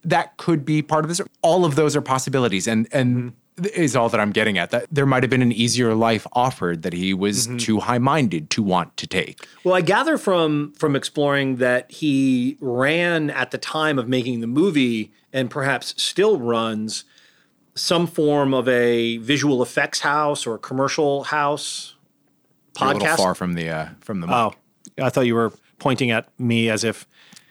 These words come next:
Speaker 1: Go away. Yeah.
Speaker 2: Go away. Or, or he does what we do. Um,
Speaker 1: <laughs> Yeah, he's
Speaker 2: he does what? He makes microphones, or
Speaker 1: Yeah.
Speaker 2: he, <laughs> um, no, I, I think he, ha-, he, he has or had some type of a production business in Flint.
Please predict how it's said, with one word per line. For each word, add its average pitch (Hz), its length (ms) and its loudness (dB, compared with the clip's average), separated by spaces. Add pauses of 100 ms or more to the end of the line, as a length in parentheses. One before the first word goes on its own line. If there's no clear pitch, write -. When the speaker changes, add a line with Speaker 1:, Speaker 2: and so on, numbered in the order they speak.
Speaker 1:
Go 90 120 -8
away. 95 360 -2
Yeah. 117 200 -2
Speaker 2:
Go 127 220 4
away. 120 220 4
Or, 113 200 2
or 151 120 4
he 156 180 2
does 175 300 2
what 220 160 2
we 262 140 4
do. 113 340 0 (720)
Um, 120 260 2
Speaker 1:
<laughs> - 0 -
Yeah, 294 100 4
he's 165 300 0 (600)
Speaker 2:
he - 140 -14
does 131 240 0
what? 139 180 2
He 113 220 4
makes 113 320 0
microphones, 185 600 2
or 110 140 4
Speaker 1:
Yeah. 107 300 0 (240)
Speaker 2:
he, 202 60 2 (600)
<laughs> - 40 -6
um, 120 480 2 (560)
no, 170 200 4
I, 165 240 2
I 156 40 0
think 185 180 0
he, 160 120 2
ha-, 156 140 2
he, 147 220 -6
he 151 220 0
has 185 500 2
or 135 240 2
had 139 560 0
some 139 580 0
type 131 360 0
of 127 160 0
a 117 300 2
production 127 500 -2
business 113 400 -2
in 95 120 -6
Flint. 127 440 -2